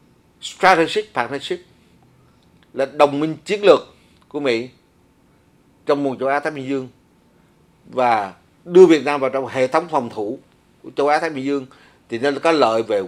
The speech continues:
quốc phòng, về biển đảo, về an ninh đủ thứ mà Việt Nam chưa dám. Việt Nam chọn mức độ thấp hơn. Thế thì Việt Nam muốn chứ không phải là vào Hoa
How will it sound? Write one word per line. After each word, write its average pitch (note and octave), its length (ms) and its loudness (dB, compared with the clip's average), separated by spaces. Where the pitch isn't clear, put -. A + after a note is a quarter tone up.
quốc F3+ 220 -2
phòng, A2+ 320 -4
về G2+ 120 -6
biển A#2 380 -8
đảo, B2 240 0
về C3+ 140 -2
an C#3 300 -6
ninh C#3+ 160 -8
đủ B2 140 -6
thứ D3+ 120 -6
mà C3+ 100 -12
Việt A#2+ 160 -6
Nam C3+ 120 -8
chưa E3 120 -2
dám. E3 200 -4
Việt D#3 120 2
Nam E3+ 160 4
chọn D#3 420 10
mức F3+ 200 -2
độ C3 120 0
thấp G3+ 220 -4
hơn. E3 220 0
Thế F3 80 0
thì D#3+ 60 2
Việt D3+ 180 0
Nam E3 260 0
muốn A#3+ 300 2
chứ C4+ 60 0
không G#3 40 0
phải F3+ 100 0
là C#3+ 120 -2
vào A#2 320 -6
Hoa C#3 140 -4